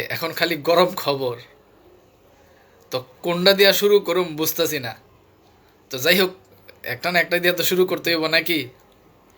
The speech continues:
তো চলেন দৈনিক ডেস্টিনি দিয়া শুরু করি। দৈনিক ডেস্টিনিতে যে আগুন লাগছিল জানেন?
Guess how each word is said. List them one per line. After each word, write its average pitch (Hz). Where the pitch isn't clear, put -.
তো -
চলেন 160
দৈনিক 175
ডেস্টিনি 165
দিয়া 165
শুরু 165
করি। 131
দৈনিক 170
ডেস্টিনিতে 185
যে 156
আগুন 160
লাগছিল 180
জানেন? 170